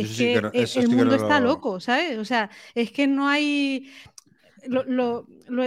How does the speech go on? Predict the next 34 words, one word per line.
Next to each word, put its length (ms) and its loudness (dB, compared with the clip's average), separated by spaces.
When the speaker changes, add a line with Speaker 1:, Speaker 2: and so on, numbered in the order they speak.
Speaker 1:
lo 240 -2
que 100 -4
tú 80 -2
has 180 0
comentado 500 0
es 180 -2
lo 80 0
estándar, 460 -4
lo 140 -4
que 200 -4
debería 400 -2
de 80 -2
ser 160 -4
más 140 -2
o 100 0
menos 240 -2
razonable, 580 -6
pero 160 -6
es 100 -8
que 120 -6
luego 300 -2
ves 200 -4
cada 420 -6
cosa 280 -6
rara 420 -4
que 140 -4
dices 300 -6
tú, 140 -6
"Es 120 -6
que 120 -4
no 60 2
entiendo". 380 0
Knack 260 0
Wargames 640 -2